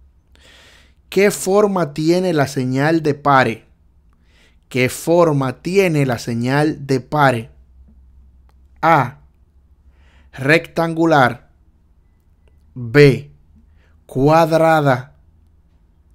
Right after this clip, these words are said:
C, redonda. Y D, octagonal. ¿Qué forma tiene la señal de pare o de stop?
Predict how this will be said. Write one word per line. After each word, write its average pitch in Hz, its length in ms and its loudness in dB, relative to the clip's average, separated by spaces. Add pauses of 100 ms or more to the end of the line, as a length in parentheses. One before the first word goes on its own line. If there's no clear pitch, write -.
C, 143 560 -2 (640)
redonda. 135 1000 0 (840)
Y 127 180 -8
D, 156 440 2 (680)
octagonal. 147 1200 0 (1300)
¿Qué 151 220 0
forma 170 640 0
tiene 160 320 -2
la 143 160 -2
señal 139 500 -4
de 143 160 0
pare 147 680 0
o 120 140 -16
de 117 60 -6
stop? - 480 -2